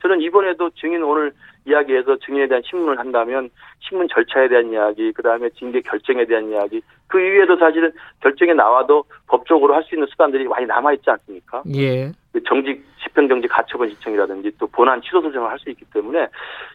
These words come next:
Speaker 1: 윤석열 총장은 이제 법을 또 아시는 분이라서 그런 법적인 모든 수단을 동원해서 문재인 정권에 저항하는 모습을 보여준다고 생각하고 저는 거기에 저는 우리가 좀 모델을 삼아서 우리 민주당에 우리가 저항하는 국민의힘 쪽에서도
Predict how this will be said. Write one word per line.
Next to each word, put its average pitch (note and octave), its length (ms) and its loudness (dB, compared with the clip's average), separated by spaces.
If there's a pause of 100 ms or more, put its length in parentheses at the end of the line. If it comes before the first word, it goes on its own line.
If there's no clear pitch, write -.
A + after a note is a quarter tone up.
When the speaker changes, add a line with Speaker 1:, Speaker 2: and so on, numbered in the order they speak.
Speaker 1:
윤석열 G#3 280 2
총장은 G3+ 400 4
이제 F#3 80 4
법을 G3 340 2
또 E3+ 80 6
아시는 E3+ 400 0
분이라서 C#3 580 2 (360)
그런 G3 220 2
법적인 G#3+ 520 0
모든 A#3+ 280 0
수단을 G#3+ 340 0
동원해서 D#3 420 2
문재인 D#3 300 -2
정권에 D3 320 0
저항하는 C#3 400 2
모습을 A#2 320 -2
보여준다고 A2 400 -2
생각하고 G#2+ 500 -8 (300)
저는 - 180 4
거기에 E3+ 300 2 (160)
저는 F3 260 4 (360)
우리가 D#3 260 4
좀 D3+ 300 2
모델을 D#3 300 4
삼아서 C#3+ 540 4 (220)
우리 B2+ 160 -12
민주당에 B2+ 880 0
우리가 B2 260 2
저항하는 A#2+ 440 2
국민의힘 C3+ 500 -2
쪽에서도 A#2 680 0